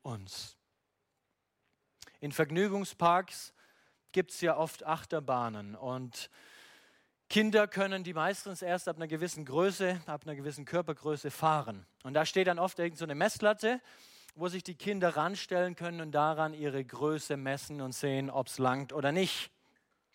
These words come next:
Und diese Messlatte, die ist natürlich fix. Da kann ich nicht einfach hingehen und die abschrauben und weiter unten hinmontieren. Da kann ich auch nicht die Zahlen irgendwie durchstreichen und andere Striche hinmachen oder sowas.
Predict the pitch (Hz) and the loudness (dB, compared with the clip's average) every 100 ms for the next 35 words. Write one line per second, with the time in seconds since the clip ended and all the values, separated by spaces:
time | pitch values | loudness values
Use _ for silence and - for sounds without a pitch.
0 | _ _ - 127 139 139 120 120 - 151 | _ _ -12 -6 -2 0 2 2 4 6
1 | 156 175 185 202 _ _ _ _ _ - | 6 4 0 0 _ _ _ _ _ -18
2 | 131 139 127 151 156 - 240 - - - | -14 -12 -4 -4 -2 2 0 0 -8 -8
3 | _ _ _ _ _ _ _ - 135 165 | _ _ _ _ _ _ _ -12 -6 -2
4 | 165 175 - - - 160 185 175 165 165 | -2 -2 -6 -14 -10 -4 -2 0 0 2
5 | 160 - 170 175 160 175 170 156 147 151 | 0 0 -4 -4 -2 -2 -2 -2 4 4
6 | - - 151 165 170 170 151 143 147 139 | 2 2 4 4 2 -8 0 0 0 -2
7 | 160 170 - 175 170 - - 170 180 180 | -2 -6 -6 -10 -10 -14 -6 -2 0 -2
8 | - 175 196 170 143 156 156 147 147 147 | 0 0 2 0 -2 -2 0 0 0 -2
9 | - 151 - - - - 147 135 135 160 | -6 -8 -8 -16 -20 -8 -6 4 6 6
10 | 180 170 175 170 147 151 175 - 160 170 | 4 2 0 -2 0 0 0 0 2 2
11 | 185 190 165 156 143 160 156 151 - 175 | 0 -6 -6 -4 -4 -2 -2 -4 -6 -6
12 | 180 180 160 180 175 175 190 170 170 160 | -4 -2 -4 0 0 0 -2 0 0 -2
13 | 165 202 - - | 2 2 2 -12